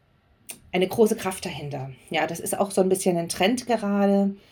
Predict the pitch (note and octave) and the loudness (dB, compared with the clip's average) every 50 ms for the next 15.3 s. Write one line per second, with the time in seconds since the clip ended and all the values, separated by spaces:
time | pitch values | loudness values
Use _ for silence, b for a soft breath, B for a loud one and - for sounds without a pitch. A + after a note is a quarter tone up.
0 | B B B B B B B B B - F#3 G3 G3 G#3 G3+ G3+ F#3+ F3+ F#3+ F#3+ | B B B B B B B B B 0 2 4 4 4 4 2 0 0 0 -2
1 | F3+ F3 F#3 F3+ F3+ - - - F3+ G3+ F#3 F#3+ F3+ F3+ - F3+ F#3 - F#3 - | 0 2 0 0 0 -6 -14 -6 -6 -4 -2 -2 -4 -4 -6 -8 -8 -8 -6 0
2 | - G3+ G3 G3 G#3 F#3+ G3 - F#3+ F3 F3+ E3+ E3 E3 E3 E3 E3+ - - _ | 0 0 0 2 -2 -4 -2 -2 -2 0 0 2 2 0 0 -2 -6 -10 -14 _
3 | _ _ _ _ _ _ _ _ _ _ _ - F3 F3+ F#3+ F#3+ - - B B | _ _ _ _ _ _ _ _ _ _ _ 0 2 2 2 2 -4 -12 B B
4 | B B B - - - F3+ F#3+ G3 G3 B3+ G#3+ G#3 G3 G3 - A3+ G#3+ G#3+ - | B B B -12 -4 0 2 2 2 2 0 0 0 0 2 4 4 4 4 2
5 | - - F#3 - - - A3 A3+ G#3+ G#3+ A3+ A3 - - F#3+ F#3+ G3 G3 F#3+ F#3+ | 0 -4 -4 -4 -2 0 2 2 4 2 2 0 0 -2 -2 0 0 -2 -4 -4
6 | - - G3 F#3+ - - G3 F3 E3+ E3+ - A3+ B3+ D4 - C#4+ - A3+ A3+ A3 | -6 -8 -8 -8 -2 -2 0 0 0 -2 -2 -2 -4 -2 -2 -2 0 2 4 4
7 | G#3+ G3+ G3 F#3+ F#3+ F#3+ F#3 F3+ F3+ F3+ F3 F3 F3 - _ _ - F3 F3 F3 | 4 6 6 6 4 4 2 0 0 -2 -2 -2 -4 -8 _ _ -6 -6 -6 -6
8 | - - - E3+ F3+ F3 F#3 - - E3 - - F#3 F3+ - _ _ - F3+ F3 | -8 -4 0 0 2 2 2 0 0 -4 -2 -4 -4 -4 -4 _ _ -8 -8 -8
9 | E3+ - - F#3 F3 D#3+ E3 - - A#3 C4 C#4 - - A3+ G#3+ G#3 G#3+ G#3+ G#3+ | -6 -2 -2 0 0 0 -2 -2 -2 -2 -2 -2 0 2 4 4 4 4 2 -2
10 | - _ - G#3+ G#3 G#3 G#3 G#3 G3+ G3 F#3+ G3 - _ _ _ _ - F#3 F3 | -10 _ -2 0 0 2 2 0 0 -2 -4 -6 -10 _ _ _ _ -12 -10 -4
11 | E3 F#3 F#3+ G#3 G3 G3 G3 G3 F#3+ E3 D#3+ F3 F3 F3+ F3 - - F3 F3 - | 2 4 4 4 4 2 2 2 2 2 4 2 2 0 -2 -4 -6 -6 -4 -2
12 | - - - - - C#4+ C#4+ A#3+ A#3 - - G3+ G3 G3 G3 G3+ G3 F#3+ F#3 F3 | -4 -4 -4 -2 -4 -2 -2 -2 -6 -4 2 4 4 4 4 2 -4 -4 -4 -6
13 | E3+ E3+ F3 F3 - F3+ F3 E3+ E3+ F3 - E3+ - - - - F3 F3 F3+ F3 | -4 -4 -4 -6 -4 -2 0 0 -2 -2 -2 -6 -6 -6 -4 -4 -4 -2 -4 -6
14 | F3 F3 E3+ E3+ - F3 E3 - E3 D#3+ D#3+ E3 D#3+ - E3+ E3 D#3+ D#3+ D#3+ - | -2 -2 -4 -4 -4 -6 -8 -6 -6 -6 -6 -6 -8 -8 -6 -4 -4 -6 -6 -4
15 | - F3 D#3+ D#3+ D#3+ | -4 -4 -4 -4 -8